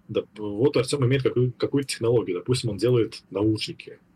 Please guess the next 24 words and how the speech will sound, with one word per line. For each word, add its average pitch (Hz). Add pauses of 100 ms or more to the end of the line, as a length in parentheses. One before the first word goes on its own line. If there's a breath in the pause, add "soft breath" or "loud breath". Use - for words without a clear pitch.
(300)
Наушники 127
не 120
простые, 123
а -
там 110
какие-то -
умные, 101
то -
есть -
они 92
подключаются 131
по -
Bluetooth, 131
какой-то 113
звук 120
там 117
что-то 107
кидают, 131
принимают, 113 (480 loud breath)
беспроводные. 104 (540)
Я 104
как -
разработчик, 123
допустим, 101